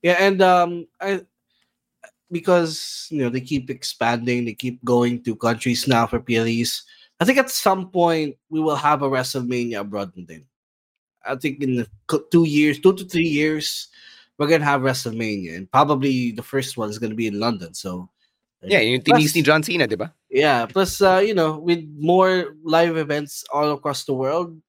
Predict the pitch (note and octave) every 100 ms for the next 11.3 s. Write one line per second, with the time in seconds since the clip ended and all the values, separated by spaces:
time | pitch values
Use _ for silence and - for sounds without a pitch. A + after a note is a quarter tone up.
0 | _ D3+ C#3+ D#3+ - C#3 C#3 D3+ D#3 E3
1 | E3 F3 F3+ F3+ C#3+ C3 D3 D#3+ D#3 D3+
2 | B2+ - C3+ C#3 C#3 C3 G2+ G2 G2 _
3 | _ _ _ _ G#2+ A2+ B2 B2+ B2 B2
4 | B2 B2 C3 B2+ D#2+ - G2+ G2 G2 -
5 | _ - _ - F#2+ G2+ F3 - - F4+
6 | F4 D4+ B3 C4+ A#3+ A#3 A3 G#3 G3+ G3
7 | G#3 F#3+ D#3+ F3 E3+ E3 D#3 D3+ D3 D3
8 | D3 C#3 _ _ _ _ _ D3+ C#3 D3+
9 | E3 F#3 C3 A#2+ B2+ C3 C#3+ C3 B2+ A#2+
10 | A#2+ - _ D3 B2+ A2+ A2+ B2 A#2+ A#2
11 | A#2 A#2 A#2